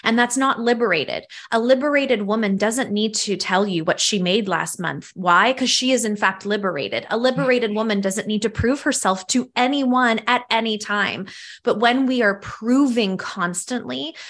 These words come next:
Speaker 1: who we are, how successful we are, I have to question it. I have to wonder. And it will not last. It cannot last, because this is not liberating women at all.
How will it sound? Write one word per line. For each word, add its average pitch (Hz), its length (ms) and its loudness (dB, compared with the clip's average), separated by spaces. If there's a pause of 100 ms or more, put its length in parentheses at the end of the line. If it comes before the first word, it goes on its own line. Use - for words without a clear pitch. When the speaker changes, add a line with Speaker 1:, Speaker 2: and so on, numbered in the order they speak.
(160)
Speaker 1:
who 196 420 0
we 226 300 2
are, 190 240 4
how 226 180 0
successful 202 720 -2
we 190 140 -2
are, 180 200 2
I 196 60 -2
have 277 380 0
to 311 100 -2
question - 540 -2
it. 143 120 -6 (280)
I - 80 -2
have 262 420 0
to 262 80 2
wonder. 190 580 0 (220)
And 233 140 2
it 214 160 -2
will 247 180 6
not 262 240 4
last. 175 340 0
It - 140 -2
cannot 220 520 0
last, 165 280 -2
because 202 360 -4
this 233 380 2
is 220 320 2
not 165 460 -2 (220)
liberating 190 720 2
women 165 360 0
at 156 200 2
all. 151 400 0